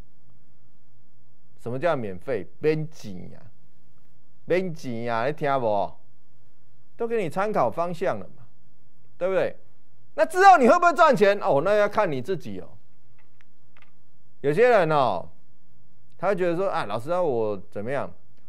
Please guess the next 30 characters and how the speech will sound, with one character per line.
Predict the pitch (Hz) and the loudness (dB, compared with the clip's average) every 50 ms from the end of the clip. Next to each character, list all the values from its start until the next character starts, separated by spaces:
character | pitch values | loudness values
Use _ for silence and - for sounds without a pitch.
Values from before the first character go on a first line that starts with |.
| - - - - - - | -8 -6 -6 -6 -6 -2
那 | - 165 156 | 0 2 2
我 | 160 | 4
问 | 170 151 | 2 2
你， | 123 107 | 2 0
我 | 95 110 | -2 -2
上 | 107 - 185 165 | 0 0 0 0
你 | 135 123 - - - - - - - - - - - | 0 -2 -4 -6 -6 -8 -6 -6 -6 -6 -6 -4 -2
中 | - 165 175 | 0 2 4
秋 | 185 190 | 4 2
节 | 180 165 135 127 | 2 2 2 2
前， | - 135 117 110 | 0 0 -2 -2
我 | 104 107 113 | -2 -2 -2
是 | 139 | -2
不 | 156 | -2
是 | 156 | -2
跟 | 151 151 151 | 0 0 0
你 | 135 | 0
讲 | 117 117 95 87 - - | 0 -2 -4 -4 -4 -4
网 | 104 104 104 | -4 -4 -2
家？ | - 131 127 120 127 - - - - - - - - - - - - - - - - - - - - - - - - - | -2 0 0 0 0 -2 -6 -6 -6 -6 -6 -6 -6 -6 -6 -6 -6 -6 -6 -6 -6 -6 -6 -6 -6 -6 -6 -6 -6 -2
对 | - 151 | 0 4
不 | 170 | 4
对？ | 175 170 139 101 - - - - - - - - - - - - - - - - - - - - - - | 6 6 4 4 0 -4 -6 -6 -6 -6 -6 -6 -6 -6 -6 -6 -6 -6 -6 -6 -6 -6 -6 -6 -6 2
当 | - 220 247 | 4 6 8
然， | 247 220 202 185 180 156 - | 8 8 8 6 4 2 -2
你 | 151 160 170 | -2 0 2
买 | 180 185 196 | 4 4 6
网 | 190 151 135 123 | 6 6 4 4
家 | 117 156 165 160 | 4 4 4 4
的 | 151 135 110 - | 4 2 0 0